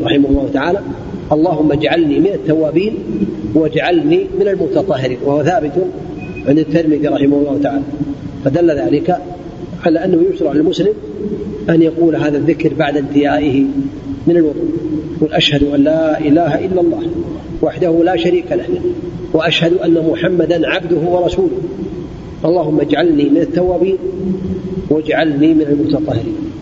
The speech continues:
ثبت في النساء، في النساء كذلك زيادة حديث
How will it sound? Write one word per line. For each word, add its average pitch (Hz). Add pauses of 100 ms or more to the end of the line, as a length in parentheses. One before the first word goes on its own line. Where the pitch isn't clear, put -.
(240)
ثبت 175
في 147
النساء، 151
في -
النساء 160
كذلك 175 (880)
زيادة 165 (600)
حديث 156